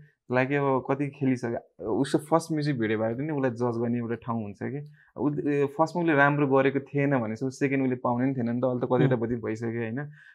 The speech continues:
Speaker 1: अनि, अनि के कुरा छ, ब्याक पर्नु भनेपछि सायद, अ,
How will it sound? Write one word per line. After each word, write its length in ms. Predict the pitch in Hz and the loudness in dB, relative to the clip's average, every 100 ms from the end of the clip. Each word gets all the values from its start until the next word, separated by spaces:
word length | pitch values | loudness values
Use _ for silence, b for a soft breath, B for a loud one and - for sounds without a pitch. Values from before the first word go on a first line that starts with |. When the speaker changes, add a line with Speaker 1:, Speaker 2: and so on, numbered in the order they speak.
| b | b
Speaker 1:
अनि, 200 | 135 139 | -6 -4
अनि 200 | 143 147 147 - | -4 -6 -8 -8
के 120 | 151 | -6
कुरा 260 | 147 147 143 | -2 0 0
छ, 100 | 143 | -2
ब्याक 440 | 123 160 180 - | -2 0 0 0
पर्नु 320 | 196 196 202 208 | 0 0 0 0
भनेपछि 300 | 120 110 147 | 0 -2 -6
सायद, 340 | 147 175 151 | -4 -4 0
अ, 760 | 127 117 113 - - - - | -2 -2 -4 -6 -6 -6 -8